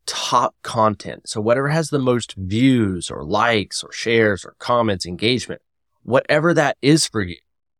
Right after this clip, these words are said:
that's what you need to focus in on. And that's what you need to promote. Yeah, I said promote. You want to promote your best content to cold audiences. You want to take what you have done well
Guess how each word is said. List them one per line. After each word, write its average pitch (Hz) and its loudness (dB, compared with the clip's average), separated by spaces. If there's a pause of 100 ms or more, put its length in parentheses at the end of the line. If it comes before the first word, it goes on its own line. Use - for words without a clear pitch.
(480)
that's 139 -2
what 139 2
you 117 -4
need 113 -2
to 110 -4
focus 104 -4
in 98 -4
on. 76 -10 (480)
And 87 -6
that's 98 -2
what 87 -4
you 92 -2
need 87 -4
to - -18
promote. 78 -6
Yeah, 120 -2 (300)
I 117 0
said 123 2 (160)
promote. 98 -4 (200)
You 113 0
want 151 4
to 151 0
promote 127 0 (280)
your 110 0 (100)
best - 2
content 101 -2 (320)
to - -6
cold 120 0
audiences. - -4 (340)
You 120 -2
want 143 4
to 110 0
take 151 -4 (320)
what 113 2
you 113 2
have 120 -4
done 131 2
well 113 2